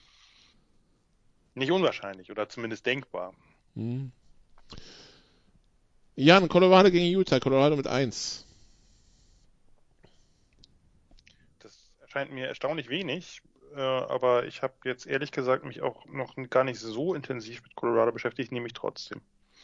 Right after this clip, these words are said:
Speaker 2: Christian, Oregon gegen Washington, Oregon mit fünf.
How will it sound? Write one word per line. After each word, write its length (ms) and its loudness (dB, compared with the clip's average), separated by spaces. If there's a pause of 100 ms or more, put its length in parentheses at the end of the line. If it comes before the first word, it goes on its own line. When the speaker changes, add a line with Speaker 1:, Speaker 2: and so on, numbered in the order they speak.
(460)
Speaker 2:
Christian, 380 2
Oregon 400 4
gegen 200 0
Washington, 680 -2
Oregon 340 0
mit 100 -6
fünf. 300 -6